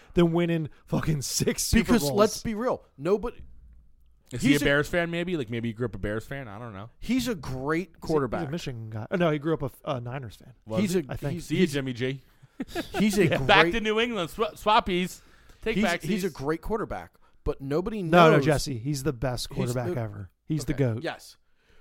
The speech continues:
Speaker 2: But, you know, coming out of college, he wasn't highly thought of. He was,
Speaker 1: Okay.
Speaker 2: what, a sixth, seventh round pick?
Speaker 1: Sure.
Speaker 2: So nobody knows, especially him. He doesn't know. Is he still gonna be great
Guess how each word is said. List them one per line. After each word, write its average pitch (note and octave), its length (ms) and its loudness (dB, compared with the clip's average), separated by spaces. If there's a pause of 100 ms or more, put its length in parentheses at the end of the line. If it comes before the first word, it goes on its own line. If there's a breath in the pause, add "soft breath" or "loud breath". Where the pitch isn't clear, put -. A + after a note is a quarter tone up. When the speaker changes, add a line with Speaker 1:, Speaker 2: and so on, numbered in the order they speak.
(600)
Speaker 2:
But, E3+ 260 2 (1600)
you F3 120 -4
know, D3 80 -4
coming G#3 260 -8
out G3+ 100 -6
of F#3 80 -12
college, C3+ 400 -8
he - 180 -12
wasn't C3+ 420 -4 (180)
highly C#3+ 320 -2
thought A2 240 -4
of. A#2+ 320 -8
He C#3 100 -12
was, C#3 80 -4
Speaker 1:
Okay. D#3+ 80 0
Speaker 2:
what, A#2 120 -2
a G#2 40 -12
sixth, - 300 -12
seventh C3 260 -8
round C3 200 -10
pick? A#2+ 300 -6
Speaker 1:
Sure. C3+ 360 -4
Speaker 2:
So F#3 320 -2 (480)
nobody G3 400 -4
knows, E3 720 -2 (460)
especially E3+ 500 -2
him. D3+ 320 -4 (180)
He G#3 200 -10
doesn't F#3 340 -6
know. C3 680 -4 (2000)
Is G3 160 4
he G3 100 -4
still G#3 220 0
gonna G3 240 -4
be E3 100 -6
great C3+ 520 -6